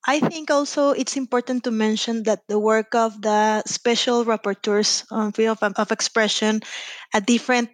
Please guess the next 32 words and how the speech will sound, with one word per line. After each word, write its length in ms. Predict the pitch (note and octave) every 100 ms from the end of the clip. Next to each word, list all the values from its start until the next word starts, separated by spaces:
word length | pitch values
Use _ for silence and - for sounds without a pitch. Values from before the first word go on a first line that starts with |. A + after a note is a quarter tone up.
| -
regional 920 | A3+ G#3+ A3 A3 G#3 G3 F#3 F3 E3 -
levels, 640 | G#3 A3 A#3+ E4 - - -
uh, 300 | G3+ G3 F#3+
for 160 | -
example, 460 | G3+ - G#3+ G#3 G#3+
in 180 | G#3+ G3+
the 320 | F#3+ F#3 F#3 -
Inter-American 800 | G#3+ - G#3+ G#3 G3 F#3+ - G3
System 320 | F#3+ - F#3+
of 160 | F#3 F#3
Human 320 | G3 G3 F#3
Rights, 400 | E3 F3 A3 - - - - - - -
it's 200 | - B3+
starting 500 | - - C#4 C#4 D4 D4
to 140 | C#4
be 360 | A3+ A#3 A#3+ G3+
very 360 | F#3+ A#3+ C4+ B3+
aware, 480 | G#3 G3 G3 A3 A3
uh, 200 | G3+ F#3+ -
of 440 | G3+ F#3+ - - -
the 120 | G3+ G#3
problems 720 | - A#3 A3+ A#3 A#3+ B3 -
regarding 720 | G#3+ G3 G#3 G#3 G#3+ G#3+ G#3+
freedom 260 | G#3 G#3+ G#3+
of 140 | G3+
expression 720 | F#3 - - F#3+ - G3+ F#3+ F#3
and 140 | F#3
privacy 640 | - G3+ G3 G#3 B3 B3+ -
in 240 | A3 G3
the 500 | F#3 F3+ F#3 F3 E3+ F3+
digital 400 | G3 G3+ - F3
sphere. 360 | - F3+ D#3